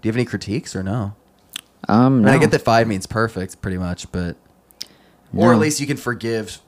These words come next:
Speaker 1: certain minor mistakes.
Speaker 2: There's not really anything that I would
Speaker 1: Because you enjoy the rest so much.
Speaker 2: Yeah, I don't, I don't really have any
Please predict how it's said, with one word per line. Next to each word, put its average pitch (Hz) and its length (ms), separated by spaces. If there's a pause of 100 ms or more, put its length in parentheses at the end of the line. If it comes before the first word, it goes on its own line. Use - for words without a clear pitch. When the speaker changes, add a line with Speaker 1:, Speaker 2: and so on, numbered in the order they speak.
Speaker 1:
certain 107 340
minor 98 340
mistakes. 95 640 (280)
Speaker 2:
There's 120 200
not 156 200
really 127 200
anything 117 340
that 101 100
I 95 160
would 85 380 (340)
Speaker 1:
Because 98 240
you 95 60
enjoy 92 180
the 90 80
rest 90 220
so - 100
much. 107 440
Speaker 2:
Yeah, 101 400
I 65 140
don't, 101 180
I 82 120
don't 139 120
really 107 180
have 107 240
any 92 420